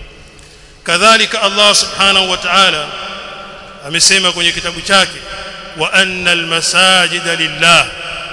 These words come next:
fala tad'u ma'a Allahi ahada." Anna al-masajida, hakika ibada zote, lillah, ni kwa ajili Allah subhanahu wa ta'ala.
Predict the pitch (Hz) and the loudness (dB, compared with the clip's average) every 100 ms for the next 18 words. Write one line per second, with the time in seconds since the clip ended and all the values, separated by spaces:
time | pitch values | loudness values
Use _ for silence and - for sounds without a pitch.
0 | - - - - 156 175 190 180 165 185 | -14 -14 -14 -4 2 6 6 6 2 -2
1 | 185 180 180 175 170 165 165 160 175 170 | -2 -4 -4 -4 -2 -2 -4 0 2 2
2 | 160 175 180 - 143 127 - - - - | 0 -2 -2 -2 -8 -10 -12 -14 -16 -16
3 | - - - - 170 175 175 170 165 160 | -18 -20 -20 -8 -6 -4 -4 -4 -4 0
4 | 196 202 180 147 - - - - - - | 4 4 2 -4 -10 -10 -10 -12 -14 -14
5 | - - 160 156 175 175 180 180 175 220 | -16 -14 -12 -6 -4 -2 0 0 0 -2
6 | 135 - - - - - 151 156 151 170 | -2 -10 -12 -14 -14 -14 -8 -6 2 4
7 | 175 156 - 175 170 156 151 170 170 165 | 4 2 -4 -12 -10 -10 -8 -6 -4 -4
8 | 170 170 165 180 185 175 - - 160 160 | -4 -4 -2 2 2 2 -4 -4 -4 -4
9 | 156 151 151 160 156 131 | -6 -6 0 2 2 0